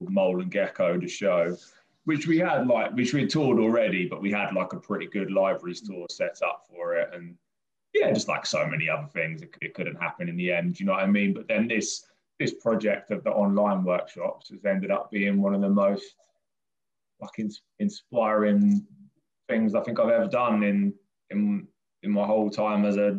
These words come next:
writer and an educator, do you know what I mean? That it's been something really quite different that you, you, ah, it's hard to explain it. You,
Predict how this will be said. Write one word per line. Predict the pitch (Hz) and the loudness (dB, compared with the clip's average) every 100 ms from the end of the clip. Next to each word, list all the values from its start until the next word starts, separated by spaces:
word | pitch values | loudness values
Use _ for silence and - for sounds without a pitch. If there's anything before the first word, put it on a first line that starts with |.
| 98 | -4
writer | 101 104 104 110 104 104 | -2 0 0 0 2 2
and | 101 | 2
an | 101 | 2
educator, | 98 107 117 90 80 78 82 | 0 0 -4 -4 -4 -6 -10
do | 78 | -6
you | 90 | -4
know | |
what | 85 | -2
I | 92 | 0
mean? | 107 95 87 | 0 -2 -2
That | 82 - - - _ _ _ | -6 -8 -18 -20 _ _ _
it's | - - | -18 -8
been | 98 95 | -4 -2
something | 98 95 90 | -2 -2 -2
really | 98 95 80 | 0 0 -2
quite | - 95 - | 0 0 0
different | 107 - 87 80 71 | -4 -4 -8 -10 -10
that | 85 73 - - - _ _ _ _ _ _ _ _ | -8 -8 -10 -16 -20 _ _ _ _ _ _ _ _
you, | 113 120 - | -12 -10 -4
you, | 113 117 113 110 104 101 - - _ _ _ | -2 2 4 4 4 -2 -10 -20 _ _ _
ah, | - - - | -20 -18 -18
it's | - | -20
hard | - 131 | -16 -12
to | 120 | -10
explain | - - 131 120 101 | -12 -4 0 2 2
it. | |
You, | 117 - | 2 0